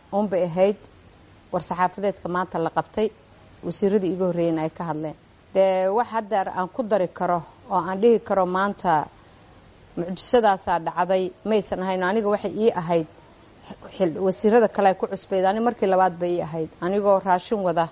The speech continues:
oo hadda ka hor Boosaaso deegaan raashin u wada uu maaragtay wasiir ma-, madaxweyne Deni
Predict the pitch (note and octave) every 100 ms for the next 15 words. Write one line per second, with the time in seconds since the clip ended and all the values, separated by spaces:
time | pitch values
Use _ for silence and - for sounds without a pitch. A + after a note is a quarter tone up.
0 | - - - - G#3+ G#3 - G#3 F3 F#3
1 | F3+ F3 F3 G#3+ G3 - - - F#3 G3+
2 | G#3+ G#3+ G3 F3+ A3 G3+ F3+ F3+ F3 D3+
3 | E3+ E3 - - - - - - F3+ E3+
4 | D#3+ - F3+ E3+ F3+ - F3+ E3+ - F3
5 | F#3 E3 F3 F3 F#3 F#3 F3 G#3+